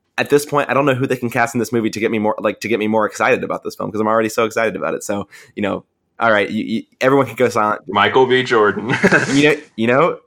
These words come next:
Speaker 1: yes, <laughs> couldn't cast Michael B. Jordan, and I would be even more excited. So, fair point. Uh,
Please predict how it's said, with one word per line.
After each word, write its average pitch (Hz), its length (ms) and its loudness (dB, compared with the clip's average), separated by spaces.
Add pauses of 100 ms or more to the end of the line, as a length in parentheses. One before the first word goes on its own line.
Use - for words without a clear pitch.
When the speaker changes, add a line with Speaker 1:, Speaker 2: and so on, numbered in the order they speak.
(140)
Speaker 1:
yes, 101 480 -2
<laughs> 139 140 -4 (580)
couldn't 160 240 0
cast 120 280 2
Michael 113 300 2
B. 110 100 0
Jordan, 104 360 0 (320)
and 117 120 2
I 113 80 4
would 113 240 2
be 107 180 2
even 101 160 0
more 95 160 -2
excited. 87 480 -4 (280)
So, 107 280 2
fair 110 180 4
point. 92 320 -2 (460)
Uh, 107 340 2